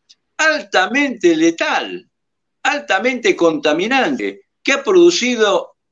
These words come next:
al, junto con una concentración de la tierra descomunal,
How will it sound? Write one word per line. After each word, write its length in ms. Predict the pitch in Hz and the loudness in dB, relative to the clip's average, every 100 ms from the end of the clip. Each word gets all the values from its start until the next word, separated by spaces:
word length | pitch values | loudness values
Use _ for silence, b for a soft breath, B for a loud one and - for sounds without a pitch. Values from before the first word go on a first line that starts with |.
| - | -4
al, 300 | 156 170 165 | -2 0 -2
junto 640 | - - 285 320 233 190 | -8 -2 0 0 -2 -2
con 180 | 160 170 | 2 0
una 240 | 202 180 | 2 -2
concentración 880 | 165 160 - 156 147 143 143 - 240 | -2 -2 -2 -2 -4 -4 -2 0 0
de 120 | 202 147 | 0 -2
la 120 | 139 | -2
tierra 360 | 196 185 165 | -4 -2 -4
descomunal, 640 | 147 147 165 170 151 123 | -4 -6 -6 -4 -2 -2